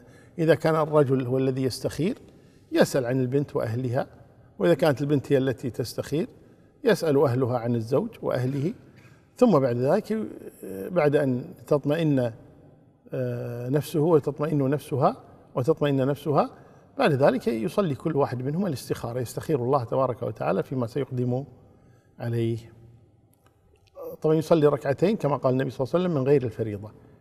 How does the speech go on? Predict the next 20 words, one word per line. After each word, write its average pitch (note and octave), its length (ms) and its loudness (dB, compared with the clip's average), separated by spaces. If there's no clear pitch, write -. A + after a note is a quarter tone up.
"إذا B2 160 0
عزم B2+ 320 2
أحدكم B2+ 420 -6
على A#2+ 160 -2
الأمر F#3+ 320 2
فليصلي C3+ 460 -2
ركعتين B2+ 440 -4
من C3 120 -4
غير C#3+ 360 2
الفريضة D#3 400 0
ثم E3 180 -2
يدعو C3+ 220 2
بدعاء C3 600 -2
الاستخارة". G#2 580 -10
أنا E3+ 160 6
وزوجي D#3+ 920 4
ملتزم، D#3 540 2
وقبل E3 300 6
التزامه D3+ 600 4
ب-، C#3 260 4